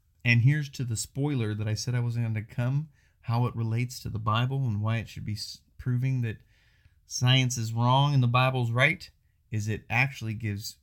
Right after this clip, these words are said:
proof and credence to the fact that the earth is not billions of years old,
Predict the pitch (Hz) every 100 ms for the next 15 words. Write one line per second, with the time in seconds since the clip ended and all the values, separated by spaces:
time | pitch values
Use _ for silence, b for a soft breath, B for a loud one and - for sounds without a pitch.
0 | - - 143 147 - 104 - 143 143 131
1 | 107 - 101 92 104 101 92 - _ -
2 | 101 - - 107 107 101 104 95 98 90
3 | - 92 90 90 92 - - 90 117 107
4 | 110 117